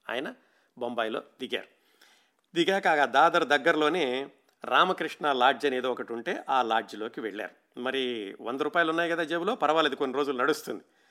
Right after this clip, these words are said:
ఆ లాడ్జ్లోకి వెళ్ళి భాష ఎలాగా? హిందీ రాదు, తెలుగు అక్కడ వాళ్ళకి ఎక్కువ రాదు. ఆయనకు వచ్చినటువంటి ఆ ఇంగ్లీష్ తోటే ఏదో నడిపిస్తూ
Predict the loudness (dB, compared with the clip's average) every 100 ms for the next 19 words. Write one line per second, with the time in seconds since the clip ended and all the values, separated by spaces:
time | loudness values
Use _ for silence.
0 | _ _ 6 6 8 4 2 -4 -4 -4
1 | -2 0 -2 -4 -6 0 2 2 0 2
2 | 2 0 -2 -4 -12 -6 -4 2 2 2
3 | -8 _ _ _ _ _ _ _ -2 2
4 | 2 2 2 2 2 -4 -8 -4 -2 -4
5 | -10 _ 0 0 0 -4 -2 -4 -2 -4
6 | -6 -8 -4 -2 -2 -2 -4 -2 -4 -2
7 | -4 -4 -6 -8 -8